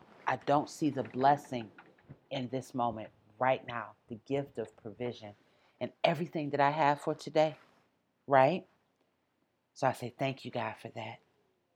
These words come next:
Ephesians five twenty, "Giving thanks for all unto God and the Father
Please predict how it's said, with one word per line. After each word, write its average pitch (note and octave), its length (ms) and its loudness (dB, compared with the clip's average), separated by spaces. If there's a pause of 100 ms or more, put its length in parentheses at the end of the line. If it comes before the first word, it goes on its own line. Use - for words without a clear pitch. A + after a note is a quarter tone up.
(760)
Ephesians D#3+ 600 -2
five A#2+ 360 2
twenty, G#2 400 -10 (480)
"Giving D#3 420 0
thanks A#2+ 280 -2
for - 340 -6
all C#3+ 340 6
unto C3 300 -8
God G#2 420 -4 (520)
and B2+ 260 -2
the A2+ 220 -4 (160)
Father A#2 560 4